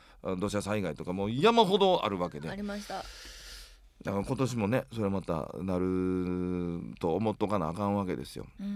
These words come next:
Speaker 1: ん、だから、
Speaker 2: 常に考えておかないと。
Speaker 1: そうそうそう。まあ、政治的、外交的、経済的、日本は最悪であるのみならず、地震的、そして台風、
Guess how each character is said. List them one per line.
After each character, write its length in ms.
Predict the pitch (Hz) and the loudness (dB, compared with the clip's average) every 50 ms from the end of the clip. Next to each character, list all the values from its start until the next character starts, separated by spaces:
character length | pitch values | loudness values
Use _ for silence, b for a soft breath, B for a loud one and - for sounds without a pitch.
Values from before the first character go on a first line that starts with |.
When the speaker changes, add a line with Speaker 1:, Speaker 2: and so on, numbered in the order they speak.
| 202 - - - 78 78 78 78 | -6 -6 -8 -8 -6 -6 -6 -4
Speaker 1:
ん、 60 | - | -4
だ 80 | - 101 | -2 -2
か 60 | 95 | 0
ら、 80 | - 285 | 0 0
Speaker 2:
常 120 | 285 262 | 0 0
に 120 | 240 233 226 | -2 -2 -4
考 300 | - 285 302 285 277 277 | -4 -4 -2 0 0 0
え 80 | 277 277 | 0 0
て 120 | - 262 | 0 -2
お 80 | - - | -2 0
か 100 | 254 247 | 0 -2
な 140 | - - | -2 -2
い 40 | - | -4
と。 80 | 208 - | -4 -6
Speaker 1:
そ 60 | 90 | -6
う 40 | - | -6
そ 40 | - | -6
う 40 | 80 | -6
そ 40 | - | -4
う。 20 | |
ま 80 | 90 95 | -6 -6
あ、 20 | |
政 320 | 90 - 104 101 104 101 | -4 0 2 2 2 2
治 100 | 104 110 | 0 -2
的、 320 | - 127 120 - - 143 117 | -4 -4 -4 -2 -2 -2 0
外 200 | 101 101 101 101 | 0 2 0 0
交 220 | - - 110 107 | -2 -2 -4 -2
的、 220 | - 117 104 117 107 | -2 -4 -6 -6 -4
経 220 | - 151 156 151 | -2 0 0 0
済 180 | 156 156 147 131 | 0 0 0 0
的、 220 | 147 139 139 143 | -2 -2 -2 -2
日 160 | 143 147 147 - | -2 -4 -4 -2
本 120 | - 101 | -2 0
は 80 | 85 82 | 0 0
最 220 | 87 101 98 107 | 0 0 0 0
悪 180 | 104 98 107 104 | 0 0 -2 0
で 80 | 87 85 | 0 0
あ 80 | 82 | 0
る 80 | 87 98 | 0 0
の 100 | 113 117 | 0 0
み 120 | 113 101 | 0 0
な 120 | 92 95 87 | 0 -2 -2
ら 120 | 85 85 | -2 -4
ず、 280 | 90 107 101 82 73 78 | -4 -4 -4 -4 -6 -6
地 160 | 82 90 110 110 | -8 -8 -6 -6
震 300 | - 147 156 156 156 139 | -6 -6 -6 -6 -6 -6
的、 480 | - 151 151 - - 190 185 - - b b b b b b b b b | -4 -6 -6 -4 -4 -4 -4 -4 -4 b b b b b b b b b
そ 120 | - - | -10 -10
し 140 | 202 - - | -10 -8 -6
て 360 | - 180 160 120 80 80 - - - | -2 0 0 0 0 -2 -6 -8 -6
台 220 | 104 95 92 92 | -2 -2 -2 -2
風、 160 | 90 101 95 | -2 -2 -2